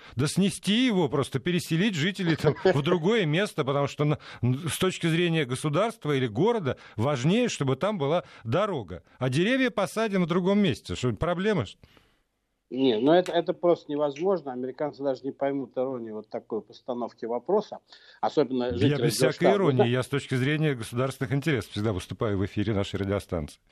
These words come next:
Speaker 2: <laughs> Я заметил, да, да. Именно этим вы и отличаетесь. Вот. А, но, тем не менее, надо доказать, что это государственные интересы на самом деле, и доказать это трудно. Поэтому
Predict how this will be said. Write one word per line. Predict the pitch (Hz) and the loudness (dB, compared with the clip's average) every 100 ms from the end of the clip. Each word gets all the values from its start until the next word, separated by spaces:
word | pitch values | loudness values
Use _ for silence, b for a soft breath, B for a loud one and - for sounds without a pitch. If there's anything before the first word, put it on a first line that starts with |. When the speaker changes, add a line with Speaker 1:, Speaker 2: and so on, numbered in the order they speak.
| b b b - | b b b -2
Speaker 2:
<laughs> | 139 - 147 - 180 - - | -2 0 -2 2 0 0 -6
Я | 127 143 | 0 2
заметил, | 147 185 190 147 123 113 117 | 4 2 2 -4 -6 -8 -4
да, | 127 98 | -2 -4
да. | 101 101 | -6 -6
Именно | 139 143 147 | -4 -2 -2
этим | 160 156 127 | -4 -6 -6
вы | 131 | -4
и | |
отличаетесь. | 135 143 - - 107 90 _ _ _ B B B | -6 -10 -12 -8 -8 -12 _ _ _ B B B
Вот. | 120 110 - B B 131 | -2 -2 -4 B B 2
А, | 135 135 131 123 | 4 4 2 0
но, | 170 190 - | 2 2 0
тем | - 180 | -6 -2
не | 190 | 0
менее, | 226 208 | 0 0
надо | 175 175 | 0 -2
доказать, | 170 185 180 _ 180 170 | -4 -4 -4 _ -4 -4
что | - 147 | -4 -10
это | - - | -10 -16
государственные | - _ 156 139 - 143 | -20 _ -4 -4 -6 -10
интересы | 131 160 208 - 180 | -8 -4 -4 -4 -6
на | 175 | -8
самом | - 175 160 | -6 -6 -4
деле, | 165 180 156 139 | -6 -6 -4 -6
и | 131 | -6
доказать | 131 147 135 139 135 | -6 -6 -4 -6 -6
это | - 127 | -12 -10
трудно. | 185 175 | -8 -8
Поэтому | - 175 180 180 | -4 -4 -4 -8